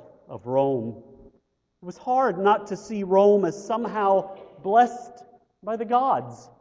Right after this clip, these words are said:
She was mighty, wealthy. How was this not a blessing? You know, I, uh, once was in a conversation with an important Bible scholar,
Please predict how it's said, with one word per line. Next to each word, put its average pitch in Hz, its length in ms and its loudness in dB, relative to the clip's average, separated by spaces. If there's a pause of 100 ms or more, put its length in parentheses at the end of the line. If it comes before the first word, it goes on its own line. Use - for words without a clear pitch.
(680)
She 262 160 -10
was 233 160 -4
mighty, 220 460 -4 (140)
wealthy. 180 600 0 (380)
How 359 200 -2
was 330 220 -2
this 330 220 -4
not 330 260 -2
a 180 60 -6
blessing? 165 480 2 (1800)
You 170 60 -16
know, 160 140 -10
I, 151 140 -4
uh, 143 140 -4
once 151 380 -6
was 131 200 -8
in 127 120 -6
a 120 40 -10
conversation 139 840 -6
with 120 160 -12
an 123 100 -8
important 135 480 -10
Bible 135 340 -4
scholar, 120 560 -6